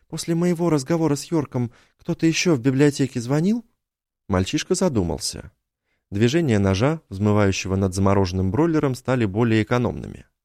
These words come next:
"Тётка эта белобрысая звонила, ну, мисс Бигл, но она тихо говорила, я не разобрал ничего. Мисс Рошет читала, Пирса я не видел,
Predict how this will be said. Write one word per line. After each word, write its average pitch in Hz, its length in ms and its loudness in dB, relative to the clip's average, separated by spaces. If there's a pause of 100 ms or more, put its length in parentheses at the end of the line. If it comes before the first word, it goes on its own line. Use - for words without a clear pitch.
(640)
"Тётка 165 440 0
эта 147 220 4
белобрысая 135 720 4
звонила, 113 640 2 (240)
ну, 127 440 0
мисс 131 260 0
Бигл, 101 440 2 (400)
но 139 160 2
она 156 200 4
тихо 165 320 -2
говорила, 110 580 2 (380)
я 139 280 0
не 131 120 -2
разобрал 143 480 2
ничего. 120 560 0 (800)
Мисс 147 240 0
Рошет 175 320 0
читала, 151 680 2 (360)
Пирса 170 340 0
я 123 200 2
не 104 140 2
видел, 127 460 0